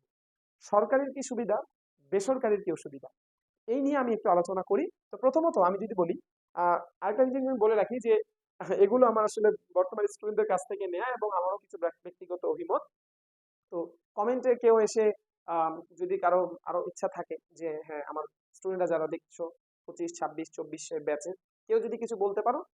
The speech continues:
একটু শালীনতার সাথে সেগুলো বলে দিও ইনশাআল্লাহ। ওকে, ফাইন। তাহলে সরকারি কলেজ সমূহের যদি আমি বলি, প্রথমত সরকারি কলেজ সমূহে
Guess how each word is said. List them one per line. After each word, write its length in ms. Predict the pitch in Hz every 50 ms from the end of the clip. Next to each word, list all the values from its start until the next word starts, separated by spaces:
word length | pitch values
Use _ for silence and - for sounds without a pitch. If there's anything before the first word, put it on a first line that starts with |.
| -
একটু 120 | 175 _ 190 180 185
শালীনতার 400 | 185 185 196 196 196 196 196 -
সাথে 140 | 190 180 185 160
সেগুলো 220 | 196 180 175 196 190 -
বলে 140 | 185 180 170 147
দিও 120 | 147 147 143
ইনশাআল্লাহ। 300 | 139 - 135 131 131 - - 190
ওকে, 140 | - - 139 - _ _ _ _
ফাইন। 160 | - 196 156 - - _ _ _ _
তাহলে 180 | 208 196 202 226 - - 220
সরকারি 280 | 233 233 302 294 320 - 285
কলেজ 160 | 262 262 254 -
সমূহের 220 | 254 240 240 233 190
যদি 120 | 233 226 220
আমি 80 | 220 208 190
বলি, 160 | 190 165 175 262 - - _ _ _ _ _ _
প্রথমত 340 | 233 240 302 285 302 302 320 294 -
সরকারি 260 | 226 220 220 254 247 247 240
কলেজ 160 | 233 233 233 240
সমূহে 160 | 247 240 240